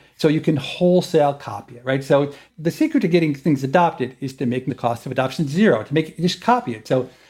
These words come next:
like, what we're doing with, in Cook County with the G P S ankle bracelets.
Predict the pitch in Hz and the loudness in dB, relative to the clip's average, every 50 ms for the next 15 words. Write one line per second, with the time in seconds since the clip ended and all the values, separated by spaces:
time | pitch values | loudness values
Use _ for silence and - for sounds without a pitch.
0 | _ - 143 131 135 190 190 190 160 160 156 147 160 160 156 143 143 139 139 135 | _ -2 0 2 4 2 2 2 0 -2 0 2 2 4 4 4 2 2 0 -2
1 | 139 - 180 143 135 - 175 180 - - 143 135 127 120 113 131 131 - - 117 | -4 0 0 0 0 0 -4 -2 0 0 2 2 2 0 -2 -2 -4 -4 -8 -8
2 | - - 135 127 - 127 117 113 143 135 120 120 110 107 101 - 110 113 - | -6 -4 -4 -2 0 0 -2 0 0 -2 -2 -2 -4 -6 -10 -10 -14 -20 -20